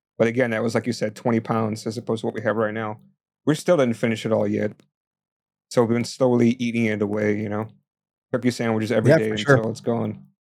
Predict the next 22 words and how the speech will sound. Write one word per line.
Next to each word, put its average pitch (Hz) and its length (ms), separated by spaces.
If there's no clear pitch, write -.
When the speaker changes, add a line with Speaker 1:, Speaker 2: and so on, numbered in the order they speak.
Speaker 2:
Yeah, 147 260
I've 123 160
got, 131 420
uh, 120 140
more 123 320
of 120 140
the 117 80
turkey 123 340
breast 120 300
in 120 60
the 110 60
fridge, 139 440
and 110 100
that'll 117 160
be 120 240
my 117 220
meals 117 400
for - 120
the 110 80
next 107 200
few 110 160
days. 98 320